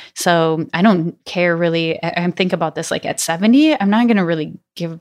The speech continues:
I, I don't think I'm gonna care what I look like as much as the fact that I can still hike and do the things I love to do. That's important to me. So how am I investing in my future? <laughs> What am I doing to help me at seventy live and be active and do all the things I still love to do?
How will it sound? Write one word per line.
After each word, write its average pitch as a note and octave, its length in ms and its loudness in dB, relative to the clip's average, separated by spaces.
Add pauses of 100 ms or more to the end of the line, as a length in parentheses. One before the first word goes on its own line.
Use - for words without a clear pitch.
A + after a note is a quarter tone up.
(120)
I, B2+ 260 -12 (160)
I D3+ 120 -6
don't F3 200 -2
think D#3+ 140 -8
I'm E3+ 100 -6
gonna E3 140 -4
care E3 180 -4
what D#3+ 120 -2
I D#3 60 -4
look E3 240 -6
like A3+ 200 0
as F#3+ 120 0
much E3 220 -4
as E3 120 -8
the D#3+ 100 -6
fact - 260 -12
that - 180 -14
I E3 120 -12
can E3 160 -8
still D3+ 260 -8
hike - 460 -10
and E3 120 -6
do E3 140 -8
the D#3+ 140 -12
things D#3+ 260 -10
I A#2+ 120 -8
love - 280 -12
to - 140 -10
do. G#3 420 -2 (500)
That's F#3 380 0
important E3 500 -4
to - 80 -10
me. E3+ 140 -6
So E3 480 -2
how F#3 340 2
am F#3+ 140 4
I E3+ 100 2
investing E3 600 -2
in D#3+ 120 -2
my D#3 160 -4
future? D#3+ 560 -8
<laughs> - 540 -14
What F3+ 220 4
am F#3+ 120 6
I E3+ 140 2
doing E3+ 360 -2
to D#3+ 100 -6
help D#3 240 -4
me D#3 240 -6
at D3 140 -12 (160)
seventy D#3+ 580 -4
live D#3+ 580 -4
and D#3+ 320 -6
be D#3 160 -8
active - 560 -6
and E3+ 160 -6
do E3+ 120 -6
all D#3+ 140 -4
the D#3+ 120 -8
things E3 200 -10
I D#3+ 80 -10
still D#3 320 -10
love - 260 -12
to D#3+ 140 -12
do? C4 460 -2